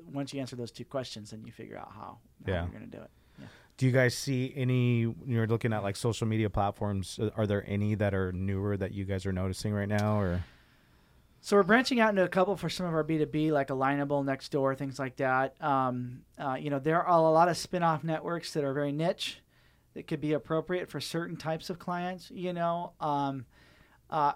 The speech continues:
Speaker 1: but there's so much mud in the water now, um, that a clear path forward is, is very difficult to discern, I think. Yeah, there's always new platforms,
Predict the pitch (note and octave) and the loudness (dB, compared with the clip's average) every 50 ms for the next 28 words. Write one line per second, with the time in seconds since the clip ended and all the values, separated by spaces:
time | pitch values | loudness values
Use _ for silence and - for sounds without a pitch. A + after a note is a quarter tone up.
0 | - - D#3 C3+ B2+ E3+ - D#3+ D#3 - - - F3+ F#3 - - D3+ D#3 D3 D3 | -4 -14 -14 -6 -4 -4 -2 -2 -2 -4 -2 -4 -4 -4 -4 -6 -4 -2 0 2
1 | D3+ D#3+ F3+ F3+ F#3 F3 F3 F3+ F#3 F#3+ F#3+ F#3+ F#3+ F#3+ F#3+ G3+ G#3+ G3+ - _ | 2 2 0 -2 -2 0 0 2 2 2 2 2 0 0 0 0 0 -2 -4 _
2 | _ - - - - - - _ - E3 D#3 D3+ D3+ D3 C#3+ C#3+ C#3+ D#3 - _ | _ -20 -20 -20 -20 -20 -14 _ 0 0 2 2 2 0 -2 -4 -8 -10 -14 _
3 | - D#3+ C#3 D3+ D#3 D3+ D#3 - - F3+ F3 F3 F#3+ E3 D3 - - D#3+ D#3 D#3+ | -14 -6 -2 -2 -2 -2 -4 -4 -2 -2 -2 2 2 0 0 0 -2 -2 -2 -2
4 | F3 F3+ E3 D#3+ D3+ C#3+ B2 - - D3 D#3 C3+ A#2+ A2+ A2 B2+ D3+ E3 E3+ D#3+ | -2 -2 0 0 -2 -2 -2 -6 -8 -6 -6 -6 -6 -6 -4 -2 0 0 0 -2
5 | D#3+ D#3+ E3 F3 D#3+ D3 D#3+ D3 - - - C#3 B2+ A#2 - D3+ C#3+ D3 E3 F#3 | -4 -4 -4 -4 -4 -4 -4 -6 -6 -10 -10 -10 -10 -8 -6 -6 -6 -6 -8 -10
6 | E3+ - - E3+ E3 - E3+ F3 - - D#3+ F3 F#3+ F#3+ F3+ F#3 E3 - F3 E3+ | -10 -10 -8 -8 -6 -6 -6 -10 -8 -4 0 2 2 2 2 0 -2 -2 -4 -4
7 | F3+ F3 - - E3 D#3+ D3+ - - D3+ C#3+ - - - D#3+ D#3+ E3 F3+ F3 E3 | -4 -6 -6 -6 -6 -8 -6 -6 -6 -4 -4 -6 -6 -6 -6 -6 -6 -6 -8 -12
8 | - | -18